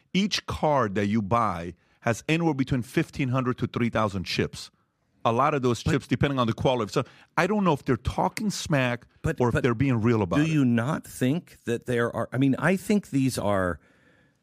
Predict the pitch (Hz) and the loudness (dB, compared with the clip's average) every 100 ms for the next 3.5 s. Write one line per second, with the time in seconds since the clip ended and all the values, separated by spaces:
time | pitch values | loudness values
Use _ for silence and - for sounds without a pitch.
0 | _ _ - 170 214 - 170 - 139 151 | _ _ 0 2 2 2 -2 0 2 2
1 | 165 170 - 131 131 127 - 120 113 113 | 2 -2 -2 -2 0 0 -2 -4 -2 -4
2 | 104 - 87 92 87 - 76 - 87 85 | -4 -4 -2 -2 -2 -6 -8 -4 -2 -2
3 | 82 65 - 60 53 | -4 -6 -10 -16 -16